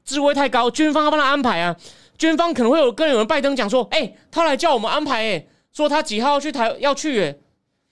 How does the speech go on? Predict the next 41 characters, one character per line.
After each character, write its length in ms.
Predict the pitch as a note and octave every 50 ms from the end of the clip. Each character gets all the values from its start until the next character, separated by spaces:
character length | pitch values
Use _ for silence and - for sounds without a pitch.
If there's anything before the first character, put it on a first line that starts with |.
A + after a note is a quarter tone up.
| _ _ _
当 140 | - F4+ F4
然， 180 | C#4 A3+ - - _ _ _ _
好 100 | _ -
像 80 | C4+ E4
他 120 | F4+ F4
还 60 | D#4
有 60 | C#4+ A#3+
偷 140 | B3 D4
偷 120 | D4+ D4+ D#4
问 140 | D#4+ D#4+ C#4+
其 120 | - -
他 100 | A3 C4+
的 80 | C4+ C4
议 80 | C4+ D4
员 140 | C#4 A3
要 80 | A3 B3+
不 60 | C4+
要 80 | C4+ C4
去。 320 | - C#4 C4 G3 - - _ _ _ _ _ _ -
华 140 | G3 B3+ D4+
尔 80 | E4+
街 120 | C#4+ C#4 D4
日 60 | D4
报 140 | D4 D#4 C4
有， 220 | G#3+ G3 - - _ _
虽 120 | - - D#4+
然 80 | D4
他 120 | C4+ D4 D4
没 80 | D4
有 80 | C#4 A3+
直 120 | - G3
接 80 | A3 B3+
挖 160 | C4 B3 B3+
到 60 | C4 C4+
这 60 | C4
消 160 | G#3 B3+ B3
息， 140 | - A3+ A#3
毕 80 | A#3+
竟 180 | C4+ C#4+ B3 - - - - _ _ _
不 80 | - B3+
是 260 | B3 F4 E4+ D4 -